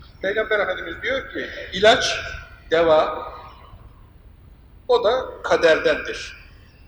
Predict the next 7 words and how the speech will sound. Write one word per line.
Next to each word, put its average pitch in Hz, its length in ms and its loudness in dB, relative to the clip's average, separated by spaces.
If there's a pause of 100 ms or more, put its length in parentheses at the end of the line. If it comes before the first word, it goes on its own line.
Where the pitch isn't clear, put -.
(800)
Kadere 156 360 -4
karşı 147 380 -6
değildir, 139 300 -16 (120)
kaderin 143 360 -8
zıttı 139 420 -12
değildir, 135 320 -14 (100)
kadere, 147 360 -6